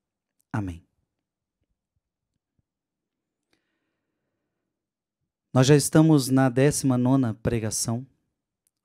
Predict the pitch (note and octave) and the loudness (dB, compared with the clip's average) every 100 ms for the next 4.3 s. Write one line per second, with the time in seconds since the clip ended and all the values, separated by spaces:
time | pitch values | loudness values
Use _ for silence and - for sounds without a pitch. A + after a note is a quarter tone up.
0 | - A#2+ C3+ C3+ A#2+ B2 - C3 C3+ C#3 | -4 0 2 2 0 -8 -6 0 2 2
1 | C3+ - B2 B2 C3 - - B2 B2 B2 | 0 -4 -2 -2 -4 -6 -6 -6 -4 -6
2 | A#2+ - - B2 - - A2+ A#2 C#3+ D3+ | -6 -10 -10 -10 -8 -4 -4 -2 -2 -2
3 | C3 B2 A2+ G#2 G2 A2 G#2+ A#2 B2+ A#2+ | -6 -8 -10 -14 -14 -12 -8 -8 -8 -10
4 | B2 B2 | -12 -12